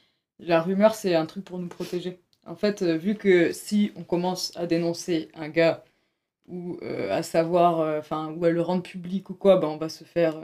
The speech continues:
insulter, machin, 'fin, tous les, toutes les galères qui vont avec. C'est d'actualité en plus. Euh, là, nous, il y a vraiment ce truc de, si on lance des rumeurs, on est protégé et en même temps, au moins, euh, les filles, même celles qui ont pas forcément envie de nous croire ou quoi,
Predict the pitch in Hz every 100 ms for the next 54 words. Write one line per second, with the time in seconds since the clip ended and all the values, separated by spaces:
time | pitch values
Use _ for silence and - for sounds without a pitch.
0 | - 165 - 165 - 156 151 - - -
1 | - - 185 165 - - _ 190 170 165
2 | 165 - 160 156 151 214 - _ _ _
3 | _ _ - - - 151 147 139 196 196
4 | 185 214 214 _ _ _ _ _ - 165
5 | 160 160 156 151 160 190 214 233 214 196
6 | 214 226 190 156 160 196 202 - 226 202
7 | 175 160 - - 233 220 214 190 196 185
8 | 180 202 247 - 185 175 - 196 196 180
9 | 196 240 - 180 196 208 220 208 202 220
10 | 269 _ _ _ 196 202 196 214 254 -
11 | _ _ 175 170 170 180 190 - 220 202
12 | 202 202 190 170 180 180 170 170 - 170
13 | 170 165 170 - 180 170 165 190 226